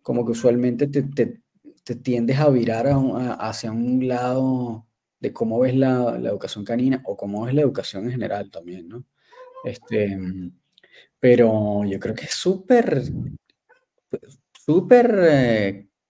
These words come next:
clave, weón. O sea, yo soy por lo menos una persona que me, que me inclino muchísimo hacia el estoicismo.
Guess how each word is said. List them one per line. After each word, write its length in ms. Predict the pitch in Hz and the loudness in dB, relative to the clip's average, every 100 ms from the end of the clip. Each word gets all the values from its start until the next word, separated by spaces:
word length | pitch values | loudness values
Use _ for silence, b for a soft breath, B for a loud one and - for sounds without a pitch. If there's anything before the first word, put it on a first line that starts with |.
| _ _ _ - | _ _ _ -2
clave, 440 | 117 190 180 113 | 0 6 8 8
weón. 460 | 101 98 104 120 - _ _ _ _ | 4 -2 -6 -10 -16 _ _ _ _
O 20 | |
sea, 180 | - 131 | 6 8
yo 120 | 123 | 8
soy 120 | 120 143 | 4 4
por 120 | 156 | 6
lo 60 | 139 | 6
menos 140 | 143 | 6
una 140 | 165 | 4
persona 280 | 147 127 139 | 2 0 0
que 80 | 165 | 2
me, 260 | 139 117 117 | 2 0 -2
que 140 | 120 | 0
me 240 | 113 113 | 0 0
inclino 480 | 110 110 117 117 135 | -2 -2 -2 2 2
muchísimo 580 | 165 139 - 151 143 175 | 4 2 2 -2 0 -2
hacia 140 | - | 2
el 60 | 131 | 0
estoicismo. 840 | 120 120 107 - 160 185 190 185 | 2 -4 -4 -4 -2 -2 -4 -8